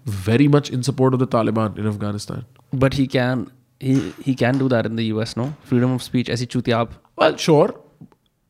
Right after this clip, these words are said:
Speaker 1: I'm not saying you can't do that।
Speaker 2: Hmm।
Speaker 1: My point is that it's a very resounding sentiment in, like, my friend, bro.
Speaker 2: Hmm.
Speaker 1: He's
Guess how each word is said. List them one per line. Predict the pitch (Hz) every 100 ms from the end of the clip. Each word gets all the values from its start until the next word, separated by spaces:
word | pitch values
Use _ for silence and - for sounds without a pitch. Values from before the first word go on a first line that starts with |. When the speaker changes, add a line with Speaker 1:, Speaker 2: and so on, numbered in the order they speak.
| _ _ _ _ _ _
Speaker 1:
I'm | 131 127
not | 180
saying | - 160
you | 135
can't | 107 - 156 151
do | 95
that। | - 131
Speaker 2:
Hmm। | 131 120
Speaker 1:
My | 139
point | 143 147 156
is | 165 151
that | 151 151 - -
it's | 139 208
a |
very | 151 113 120 208 220 - -
resounding | 123 113 107 107 117 175 208
sentiment | - - 98 101 151 285 294 - _ - 139
in, | 135 - - - - - - - - - - - _ _ - - - _ _ _ _ _ _ _ _ -
like, | 175
my | 196 -
friend, | 214 170
bro. | 117 135 - - -
Speaker 2:
Hmm. | 127 120 113 - -
Speaker 1:
He's | 180 202